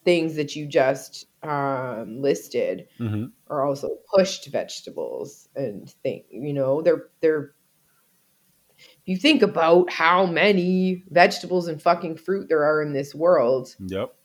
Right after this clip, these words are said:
Speaker 1: and we know basically five at the grocery store
Speaker 2: Mm-hmm.
Speaker 1: here, you know?
Speaker 2: Yep, yep.
Speaker 1: Um, it makes you think, like, there's,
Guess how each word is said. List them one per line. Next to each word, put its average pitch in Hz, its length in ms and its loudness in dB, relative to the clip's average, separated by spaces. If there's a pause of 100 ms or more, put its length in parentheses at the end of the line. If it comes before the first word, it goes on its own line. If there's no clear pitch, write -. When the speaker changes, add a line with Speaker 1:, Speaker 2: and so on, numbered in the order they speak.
(280)
Speaker 1:
and 160 180 -2
we 160 480 -6
know 156 320 0
basically 143 540 -4
five 139 720 0
at 151 120 -4
the 160 60 -8
grocery 143 420 -6
store 202 680 -6
Speaker 2:
Mm-hmm. 104 160 -4
Speaker 1:
here, 202 480 0
you 165 160 -8
know? 156 220 -4
Speaker 2:
Yep, 147 160 -6 (240)
yep. 117 240 -8 (720)
Speaker 1:
Um, 135 880 -4 (960)
it 180 100 0
makes 220 220 0
you 240 100 -6
think, 233 380 0
like, 143 180 0
there's, 156 280 -2